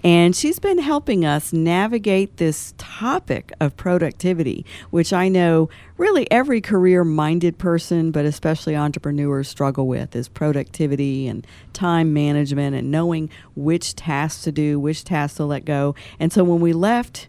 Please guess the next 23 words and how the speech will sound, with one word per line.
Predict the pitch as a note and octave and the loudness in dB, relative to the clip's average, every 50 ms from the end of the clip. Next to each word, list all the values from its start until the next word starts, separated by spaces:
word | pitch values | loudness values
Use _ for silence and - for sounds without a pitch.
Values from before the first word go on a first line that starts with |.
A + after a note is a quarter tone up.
| - - - | -18 -6 -2
after | E3+ E3+ D#3+ - E3 | 0 0 0 -2 -4
the | D3 D3+ | -4 -2
break, | C3+ D3 C#3 C3 B2 - | -2 0 0 -2 -2 -4
we | C3 | -6
said | B2+ - F#3 G3 G#3 | -4 -2 -2 -2 0
we | A#3 G#3+ F#3+ | 0 0 0
would | E3 E3+ D3+ - | 0 -2 -2 -2
come | - E3 D3+ D3 | -2 -2 -2 0
back | C#3 C3+ C3+ - - | 0 0 -2 -2 -4
to | - - - | -6 -4 -2
answer | D3+ D#3 D3+ - D#3 D3 | -2 -2 -2 -2 -4 -2
this | C3 C#3 C3+ - | -2 -4 -6 -4
question, | - - C#3+ C#3 - - C3+ C3 B2 | -2 0 0 0 -2 -4 -4 -4 -4
and | B2 B2 B2+ | -4 -4 -4
I'm | A#2+ B2+ B2+ - - - - - - - - | -4 -4 -6 -8 -12 -18 -20 -20 -20 -6 0
anxious | F3+ G3 G#3+ G#3+ - G#3 F3+ - | 2 4 4 4 2 0 0 0
to | - F3+ - - | -2 -4 -2 0
ask | D#3 D3 C#3 C#3 - - | 2 2 2 0 -2 -4
the | - - | -10 -14
question | - - - D#3 D3+ - - - D3 C#3 | -4 0 0 2 2 0 0 -2 0 0
of, | C3 C3 B2+ A#2+ A#2+ - - - - - - - | 0 0 0 -2 -4 -8 -16 -20 -20 -20 -20 -20
so | - - - E3+ D#3+ | -8 0 2 2 4
Lauren, | D#3+ F3 G#3 G#3 F#3+ D#3+ C#3+ C#3+ D3+ G3+ A#3+ A3+ | 4 4 4 6 4 4 4 2 0 0 -2 -4